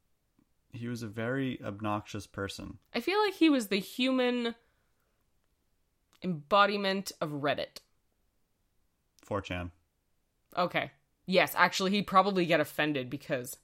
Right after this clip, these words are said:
Speaker 2: four chan's better than Reddit, right?
Speaker 1: Correct.
Speaker 2: Hey, boy. Okay.
Speaker 1: Yeah.
Speaker 2: Yeah, he was not a winner.
Speaker 1: So of all the annoying things that Courtney does this episode,
Speaker 2: Hmm.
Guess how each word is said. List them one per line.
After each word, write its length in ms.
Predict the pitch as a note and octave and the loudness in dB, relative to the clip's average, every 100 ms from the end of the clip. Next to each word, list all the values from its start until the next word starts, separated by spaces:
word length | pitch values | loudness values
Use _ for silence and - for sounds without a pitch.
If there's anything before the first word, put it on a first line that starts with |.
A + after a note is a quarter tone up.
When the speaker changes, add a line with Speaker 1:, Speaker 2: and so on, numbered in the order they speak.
| _ | _
Speaker 2:
four 140 | F3 E3 | 0 0
chan's 280 | E3+ D3 | 0 -6
better 320 | C3 - C3+ B2+ | -4 -2 -2 -2
than 200 | B2+ C3 | -8 -6
Reddit, 240 | A2+ - - | -6 -6 -4
right? 340 | G#2 C3 D#3+ _ _ | 0 0 -2 _ _
Speaker 1:
Correct. 480 | G#2 - - - - _ - | -6 -6 -8 -20 -20 _ 0
Speaker 2:
Hey, 320 | E3+ F3 E3 | 6 8 6
boy. 360 | C#3 C#3 C3 - | 4 -2 -2 -4
Okay. 320 | D#3+ F3+ D3+ - - _ _ - | -2 0 0 -2 -12 _ _ 0
Speaker 1:
Yeah. 140 | D#3+ | 0
Speaker 2:
Yeah, 40 | - _ _ - | 0 _ _ -4
he 100 | F3+ | -4
was 140 | D#3 | -2
not 200 | D#3+ D3 | 0 0
a 40 | |
winner. 280 | C#3 B2+ C3 _ _ _ _ _ _ _ _ _ - _ _ _ _ _ _ _ _ _ _ _ _ | 0 -2 -6 _ _ _ _ _ _ _ _ _ -20 _ _ _ _ _ _ _ _ _ _ _ _
Speaker 1:
So 200 | - B2 | -2 0
of 60 | |
all 240 | A#2+ B2+ D#3 | 4 4 4
the 180 | D#3+ D3+ | 4 2
annoying 380 | B2 A2 A2+ A#2+ | 4 4 4 0
things 340 | - G2 G#2 | -4 -4 -2
that 120 | G2+ | -6
Courtney 300 | - G2 G2 | -4 -2 -2
does 240 | F2+ F#2 G2+ | -4 -4 -6
this 180 | G2+ | -8
episode, 480 | F#2+ - G2 A2 B2+ - _ - | -8 -8 -8 -6 -6 -12 _ -10
Speaker 2:
Hmm. 240 | F3+ E3+ | -6 -6